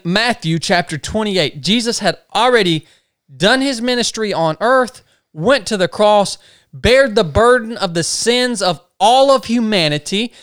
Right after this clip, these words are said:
descended into hell, rose again on the third day,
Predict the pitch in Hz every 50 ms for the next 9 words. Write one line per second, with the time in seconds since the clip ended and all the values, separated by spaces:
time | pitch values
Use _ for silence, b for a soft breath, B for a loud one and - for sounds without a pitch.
0 | b b - 143 170 180 - - - 262 294 302 285 277 254 240 240 226 208 -
1 | - 202 190 165 180 202 185 160 147 151 175 208 202 B B B B B 160 147
2 | 160 233 285 294 311 311 294 226 233 262 214 160 147 175 220 196 151 131 139 175
3 | 214 226 - _ _ _ _ _ _ _ _ _ _ _ _ - 175 196 202 196
4 | 196 190 - - 240 190 - 233 233 190 180 220 202 175 156 147 156 180 -